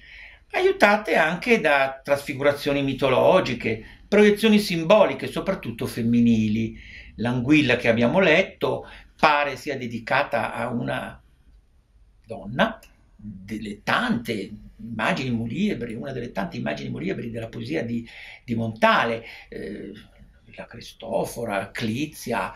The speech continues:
Irma Brandeis, che sono tutte figure che rimangono comunque lontane. Il rapporto di Montale con l'amore, il rapporto di Montale con la figura femminile resta sempre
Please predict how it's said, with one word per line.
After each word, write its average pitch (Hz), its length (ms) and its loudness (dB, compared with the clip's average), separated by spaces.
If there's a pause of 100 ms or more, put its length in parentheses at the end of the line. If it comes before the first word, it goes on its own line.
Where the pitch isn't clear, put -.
(140)
Irma 120 300 -2
Brandeis, 123 580 0
che - 120 -8
sono 269 260 -4
tutte - 320 -4
figure 147 480 -6
che 160 160 -8
rimangono 113 800 -6
comunque 98 640 -10
lontane. 98 840 -10 (540)
Il 143 400 -4 (300)
rapporto 139 540 2
di 113 340 -2 (120)
Montale 123 840 0
con 123 480 -8
l'amore, 117 720 4 (260)
il 104 80 -12
rapporto 135 380 2
di 120 80 -2
Montale 120 500 2
con 117 120 -6
la 117 60 -6
figura 127 340 -4
femminile 127 760 0 (280)
resta 139 420 2
sempre 117 760 0